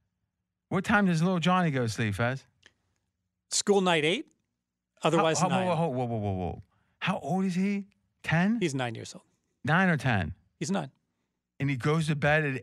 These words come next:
Speaker 1: eight?
Speaker 2: Yes, on a school night.
Speaker 1: You're kidding.
Speaker 2: No, eight o'clock.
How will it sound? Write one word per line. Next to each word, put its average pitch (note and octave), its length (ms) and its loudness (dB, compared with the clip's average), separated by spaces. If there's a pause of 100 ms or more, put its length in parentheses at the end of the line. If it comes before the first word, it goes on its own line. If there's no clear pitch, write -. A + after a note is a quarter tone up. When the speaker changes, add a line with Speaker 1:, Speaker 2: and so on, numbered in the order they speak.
Speaker 1:
eight? C#3+ 480 -4 (580)
Speaker 2:
Yes, C3+ 280 -2
on D3+ 100 2
a C3+ 40 -4
school B2+ 300 -2
night. G#2 220 -12 (1000)
Speaker 1:
You're D#3 180 0
kidding. E2+ 520 -4
Speaker 2:
No, A#3+ 240 -4 (240)
eight F3+ 100 -4
o'clock. G#3 280 -10